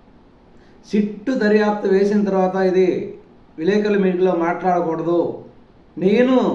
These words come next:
పరీక్షించారు కానీ లడ్డును టెస్టుకు పంపించలేదు, పంపించారా, లడ్డును టెస్టుకు పంపించకుండా కల్తీ జరిగిందని ఎలా చెప్పగలరు, రెండో ఒపీనియన్ తీసుకున్నారా లేదా అని కొన్ని కామెంట్లు చేయడం జరిగింది.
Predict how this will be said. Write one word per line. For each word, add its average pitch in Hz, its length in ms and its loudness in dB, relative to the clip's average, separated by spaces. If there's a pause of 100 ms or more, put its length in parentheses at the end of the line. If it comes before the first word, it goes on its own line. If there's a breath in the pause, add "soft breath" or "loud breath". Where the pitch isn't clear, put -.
(840)
పరీక్షించారు 208 640 -2
కానీ 185 280 0
లడ్డును 170 720 0 (140)
టెస్టుకు 185 300 -2
పంపించలేదు, 175 800 0 (120)
పంపించారా, 165 640 -2 (840)
లడ్డును 196 680 -2
టెస్టుకు 185 320 -2
పంపించకుండా 185 640 -2
కల్తీ 180 420 -2
జరిగిందని 175 520 -2
ఎలా 180 360 -2
చెప్పగలరు, 156 600 -4 (1500)
రెండో 202 260 2
ఒపీనియన్ 220 600 2
తీసుకున్నారా 185 640 0
లేదా 170 280 2
అని 170 120 -2
కొన్ని 190 260 -4
కామెంట్లు 175 440 -2
చేయడం 156 320 -4
జరిగింది. 131 440 -8